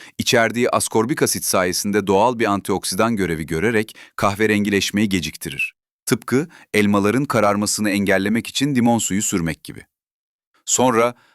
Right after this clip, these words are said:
avokadonun kesik tarafını streç filme sıkıca sararak hava almasını engelleyin veya hava almayan bir kaba koyarak buzdolabında saklayın. Bu yöntemle avokadonuzu bir iki gün taze tutabilirsiniz.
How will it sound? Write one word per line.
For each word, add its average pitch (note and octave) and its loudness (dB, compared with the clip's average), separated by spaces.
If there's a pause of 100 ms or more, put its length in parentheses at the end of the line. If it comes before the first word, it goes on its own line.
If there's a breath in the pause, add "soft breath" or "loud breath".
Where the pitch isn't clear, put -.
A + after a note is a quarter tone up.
(140 soft breath)
avokadonun G#2 0
kesik G2 -4
tarafını G2+ 0
streç - -2
filme F2+ -2
sıkıca - -2
sararak G2+ -2 (200 loud breath)
hava A2+ 2
almasını G#2 0
engelleyin F2 0 (260 soft breath)
veya G#2+ 2
hava G2+ 2
almayan A#2 2
bir F2 -6
kaba F2 -2
koyarak A2 2 (200 soft breath)
buzdolabında F#2 0
saklayın. - -8 (540)
Bu A#2+ 4
yöntemle G2+ 0 (260 soft breath)
avokadonuzu G2+ 0
bir B2 4
iki A#2+ -4
gün G2+ 0
taze F#2 0
tutabilirsiniz. - -8